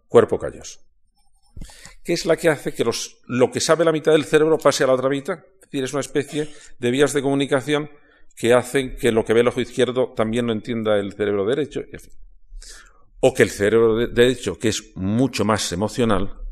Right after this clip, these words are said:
comunique las cosas al cerebro izquierdo, que es mucho más analítico. Bueno, Sperry se encontró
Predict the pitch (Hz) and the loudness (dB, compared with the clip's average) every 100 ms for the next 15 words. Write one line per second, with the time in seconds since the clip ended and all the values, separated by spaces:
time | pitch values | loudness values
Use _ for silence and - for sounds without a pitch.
0 | - - - - - - 107 101 107 113 | -12 -12 -14 -18 -16 0 2 2 -4 -2
1 | 120 117 - 117 131 120 - 98 - 95 | -2 -2 -2 -4 -2 -6 -6 -10 -6 -4
2 | 101 104 101 - 104 101 - - - 95 | -2 -4 -8 -4 -2 -2 -6 -10 -6 -6
3 | - 85 101 107 92 87 78 69 64 - | -6 -8 -4 -4 -4 -6 -10 -12 -14 -20
4 | - - _ _ - - - - - - | -20 -20 _ _ -20 -18 -14 -14 -16 -20
5 | - - - - 190 151 196 208 185 147 | -20 -20 -18 -8 -6 -2 -4 -4 -6 -4
6 | 135 156 160 - | -2 2 0 -2